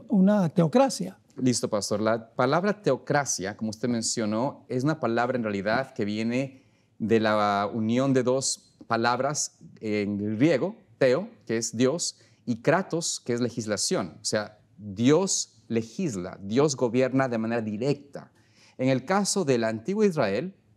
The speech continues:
Speaker 2: el Señor y su deseo fue que ellos se mantengan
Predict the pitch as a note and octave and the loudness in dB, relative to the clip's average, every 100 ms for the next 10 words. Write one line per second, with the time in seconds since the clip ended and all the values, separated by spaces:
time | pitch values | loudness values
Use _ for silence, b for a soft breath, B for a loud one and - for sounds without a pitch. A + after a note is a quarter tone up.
0 | _ _ - B2 - C3 C3+ E3 - - | _ _ -4 -2 2 4 6 4 -2 -20
1 | _ _ _ B2 A#2 - C#3 A#2+ - D#3+ | _ _ _ -2 -2 2 2 2 0 0
2 | F3 - D3+ F3+ - - - - B2+ C3 | -2 2 4 4 -2 -14 -8 0 0 2
3 | F3 - B2+ A#2+ A#2 A#2 F3+ G3+ A2 B2+ | 0 0 0 0 -2 -2 -2 -2 -2 -2
4 | E3 | -4